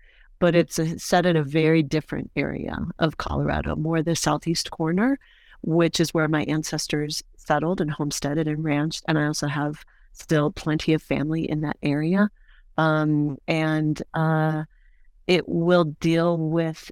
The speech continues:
a, also a mountain landscape, but a different kind of mountain landscape in the Sangre de Cristo Mountains, drier than here. Not a landscape that I am as deeply familiar. I've climbed a lot of mountains in that range,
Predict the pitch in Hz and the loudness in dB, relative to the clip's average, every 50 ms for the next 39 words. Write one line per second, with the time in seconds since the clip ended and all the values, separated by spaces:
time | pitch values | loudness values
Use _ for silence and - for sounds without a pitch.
0 | - _ - 170 160 156 156 156 151 - - _ _ - _ - 160 170 185 - | -12 _ -4 -2 -2 0 -2 -2 -4 -6 -12 _ _ -20 _ 4 4 4 4 4
1 | - 240 226 220 208 202 190 190 190 - - 180 175 165 165 165 185 - - - | 2 2 4 4 4 6 4 4 4 2 -2 -2 0 0 0 -2 -4 -4 0 0
2 | 214 214 - - 226 254 240 - 311 320 - - - 175 - - - - - 165 | 0 2 0 0 0 0 2 2 2 2 2 -2 -4 -4 -4 -6 -8 -4 -2 0
3 | 156 151 156 - - 156 151 151 151 - - 151 147 147 147 147 - - 151 151 | 2 2 0 0 -2 -2 -2 -2 -2 -4 -4 -2 0 0 0 -2 0 0 0 0
4 | - 156 160 156 160 - - 151 160 165 - 165 147 151 - - 165 165 - - | 0 0 -2 -2 0 0 0 0 2 2 0 0 -2 -2 -2 -2 -4 -4 -2 -2
5 | 226 233 233 240 247 247 247 - - 269 277 269 - - - - _ _ _ _ | 0 2 4 4 4 4 2 2 0 0 0 -2 -4 -10 -20 -20 _ _ _ _
6 | - 160 - 156 156 156 160 175 180 175 180 175 185 180 175 170 - 190 185 180 | -14 0 2 4 4 4 4 4 4 4 4 4 2 0 -2 0 0 2 2 2
7 | 180 180 - _ - - _ _ _ 165 165 165 170 175 185 202 220 233 254 254 | 0 -2 -4 _ -20 -20 _ _ _ -2 2 4 4 4 6 6 6 6 6 4
8 | 247 220 208 190 185 180 - - 190 180 - - 170 165 156 156 151 143 143 147 | 4 2 2 2 2 0 -2 -2 -4 -2 0 0 0 0 0 0 0 -2 -4 -4
9 | - _ _ _ _ 143 160 160 170 180 196 - - 180 170 - - 190 - - | -6 _ _ _ _ 0 2 2 2 0 -2 0 -2 -2 -2 -2 -6 -8 -4 -2
10 | 185 175 180 175 175 180 175 175 175 180 - _ - _ _ - 170 165 - - | 0 0 0 0 0 0 -2 -2 -4 -6 -10 _ -20 _ _ -4 -4 -4 -2 -2
11 | - 196 185 190 202 208 202 180 175 175 170 180 180 180 175 175 170 165 156 - | 0 2 2 2 4 2 2 2 2 2 2 2 2 2 2 2 2 2 0 -2
12 | - - 147 143 - 143 147 151 147 151 - - 151 151 143 139 139 135 143 147 | -4 -6 -6 -4 -4 -4 -6 -4 -4 -6 -4 -4 -2 -2 0 0 -2 -2 -4 -6
13 | - | -8